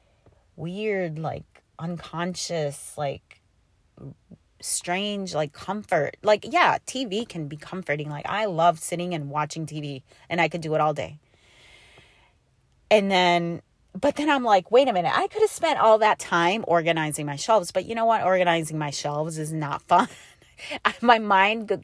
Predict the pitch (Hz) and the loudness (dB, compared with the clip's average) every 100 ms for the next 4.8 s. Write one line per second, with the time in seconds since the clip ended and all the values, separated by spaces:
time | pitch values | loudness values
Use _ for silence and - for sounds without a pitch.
0 | - 233 185 190 175 - 180 226 214 175 | -2 4 4 2 -6 2 6 6 6 4
1 | 160 175 170 165 160 156 151 160 151 151 | 2 -4 -4 0 0 0 -2 -4 -4 -6
2 | 151 - - - - - _ _ _ _ | -10 -12 -18 -20 -20 -20 _ _ _ _
3 | _ - 220 202 196 - _ - 247 233 | _ 4 8 8 4 -2 _ -2 4 6
4 | 226 208 - 196 196 190 - 180 | 6 4 2 2 2 -2 2 2